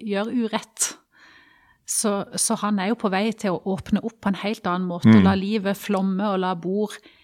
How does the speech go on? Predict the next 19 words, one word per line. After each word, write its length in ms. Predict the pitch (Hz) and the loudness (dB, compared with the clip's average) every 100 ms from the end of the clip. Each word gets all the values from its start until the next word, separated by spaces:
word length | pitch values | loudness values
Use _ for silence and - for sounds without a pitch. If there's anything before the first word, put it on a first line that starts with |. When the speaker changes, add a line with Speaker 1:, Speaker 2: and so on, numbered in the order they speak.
| _ _ | _ _
Speaker 1:
dekkes 480 | 165 214 - 247 - | -6 -6 -4 -2 2
midt 220 | 226 - | 2 0
iblant 440 | 214 190 208 208 - | -4 -2 -2 -4 -6
oss 320 | 202 - - - - - _ _ - | -4 -4 -6 -10 -20 -20 _ _ -4
allerede 520 | 208 196 180 180 208 | -2 -2 -4 -4 -4
nå, 280 | 196 240 240 - | -4 -4 -8 -10
ikke 160 | - | -6
vel? 160 | 214 240 | -4 -4
For 180 | - 208 | -2 -2
all 80 | 202 | -2
verdens 360 | 190 202 196 - | -4 -4 -8 -6
folkeslag. 480 | 190 - - 208 | -8 -8 -6 -4
Det 80 | 196 | -2
er 80 | 202 | -2
jo, 180 | 233 226 - - - _ | -2 -4 -10 -20 -20 _
det 80 | 208 | -2
er 40 | |
jo 120 | 226 | -2
det 180 | 202 185 | -2 -2